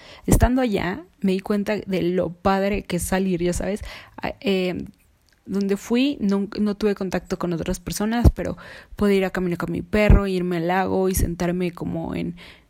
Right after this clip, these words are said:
en el bosque y el sol y todo, y, y es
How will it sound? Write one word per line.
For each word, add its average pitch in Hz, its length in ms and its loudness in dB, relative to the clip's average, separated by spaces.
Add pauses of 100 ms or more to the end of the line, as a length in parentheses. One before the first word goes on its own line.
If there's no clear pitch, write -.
(160)
en 190 160 0
el 180 140 0
bosque 185 440 0
y 185 140 -2
el 170 140 -2
sol 196 500 4
y 185 80 -4
todo, 185 340 0
y, - 40 -4
y 170 340 -2
es 170 160 0